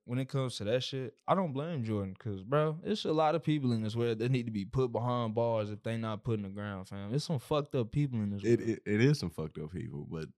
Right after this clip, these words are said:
Speaker 2: number one thing is I've never seen Michael Jordan put that money back into his community.
Speaker 1: Does he have to, though?
Speaker 2: Bro,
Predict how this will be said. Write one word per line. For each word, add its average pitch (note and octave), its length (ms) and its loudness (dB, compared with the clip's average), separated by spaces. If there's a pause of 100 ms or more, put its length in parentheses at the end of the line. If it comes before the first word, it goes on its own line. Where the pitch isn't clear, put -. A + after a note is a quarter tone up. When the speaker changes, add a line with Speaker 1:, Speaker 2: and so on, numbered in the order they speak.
(260)
Speaker 2:
number F#2+ 280 0
one F#2 120 -2
thing G#2+ 220 -4
is E2 160 -4
I've F#2 160 0
never E2+ 240 -4
seen E2+ 160 -8
Michael D#2+ 240 -8
Jordan E2+ 320 -6
put - 120 -10
that - 100 -8
money E2 180 -6
back C#2+ 200 -6
into D2+ 180 -10
his C#2 80 -10
community. G#2 340 -8 (800)
Speaker 1:
Does G#2+ 160 6
he F#2+ 120 -2
have A#2+ 260 4
to, D3 140 -2
though? F3+ 260 -2 (680)
Speaker 2:
Bro, D#2 300 0